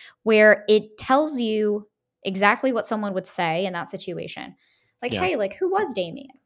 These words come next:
Speaker 1: Right? That's a
Speaker 2: Yeah.
Speaker 1: very innocent question. "Who was Damien?" And Evelyn answers, like, "Oh, he was the lead programmer, uh, with us."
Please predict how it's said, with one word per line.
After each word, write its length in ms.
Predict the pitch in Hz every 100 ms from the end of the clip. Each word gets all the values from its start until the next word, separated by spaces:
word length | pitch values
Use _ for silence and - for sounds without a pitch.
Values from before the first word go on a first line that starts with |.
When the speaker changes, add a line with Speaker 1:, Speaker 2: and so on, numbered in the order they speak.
| _
Speaker 1:
Right? 280 | 185 196 254 _ _ -
That's 140 | 208
a 60 | 226
Speaker 2:
Yeah. 140 | 226
Speaker 1:
very 160 | 240 262
innocent 400 | 220 220 220 -
question. 320 | 180 - 175
"Who 100 | 208
was 160 | 226 208
Damien?" 480 | 170 170 - - - _ _ _ _ _ _ -
And 260 | 202 208
Evelyn 360 | - 226 247 226
answers, 440 | 202 196 190 185
like, 220 | 175 165 -
"Oh, 260 | 247 220 190
he 220 | - 220
was 440 | 202 196 190 190 - _
the 100 | -
lead 280 | 175 196 190
programmer, 760 | - 180 180 170 165 160 156 180
uh, 160 | 170 160
with 160 | - 160
us." 400 | 50 - - -